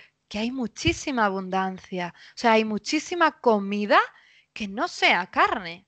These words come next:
pero infinidad, ¿vale? Pero no, yo agarro mi bandeja y me planto frente a la carne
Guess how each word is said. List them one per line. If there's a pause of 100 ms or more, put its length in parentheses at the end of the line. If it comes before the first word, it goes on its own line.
pero
infinidad, (560)
¿vale? (420)
Pero (220)
no,
yo
agarro
mi
bandeja
y
me
planto
frente
a
la
carne